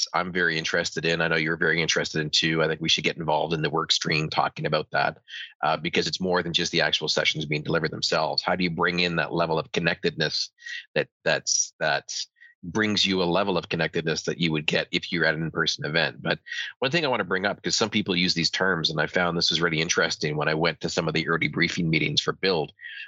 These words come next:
was Microsoft doesn't think about these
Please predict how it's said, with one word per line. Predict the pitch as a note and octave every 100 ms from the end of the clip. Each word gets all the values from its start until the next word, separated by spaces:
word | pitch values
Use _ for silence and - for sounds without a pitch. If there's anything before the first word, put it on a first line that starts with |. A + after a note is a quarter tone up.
| - _ _
was | F#2+ F2+ E2 - - - - - -
Microsoft | - F3+ - F3+
doesn't | D#3 C#3 -
think | C3 C3
about | G#2+ F2 -
these | E2+ E2+